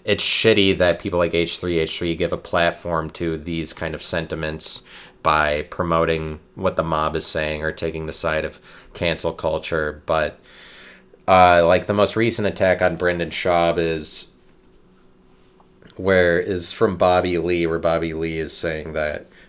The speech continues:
Brendan Schaub is bullying him. And, um, the,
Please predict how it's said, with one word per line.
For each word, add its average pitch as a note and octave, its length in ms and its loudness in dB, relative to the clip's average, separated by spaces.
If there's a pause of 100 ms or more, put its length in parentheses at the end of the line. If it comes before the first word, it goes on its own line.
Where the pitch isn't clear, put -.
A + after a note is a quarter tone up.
(100)
Brendan F2 240 0
Schaub E2 320 -2
is D2+ 80 -8
bullying E2+ 640 -2
him. D#2+ 400 -8 (800)
And, E2+ 640 0
um, E2+ 640 -2 (560)
the, F2+ 760 -2